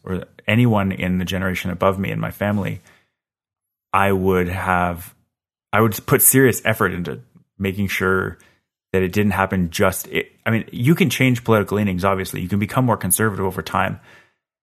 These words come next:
I feel like that kind of seems natural, but to do it because you start paying attention more to conservative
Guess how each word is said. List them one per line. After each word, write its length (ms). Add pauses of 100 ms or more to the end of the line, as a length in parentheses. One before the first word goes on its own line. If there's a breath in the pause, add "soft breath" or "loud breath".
(380)
I 80
feel 280
like 200
that 280 (360)
kind 300
of 180
seems 480
natural, 500
but 280 (500 soft breath)
to 200 (440)
do 140
it 140
because 420
you 100
start 300
paying 200
attention 480
more 280
to 180
conservative 800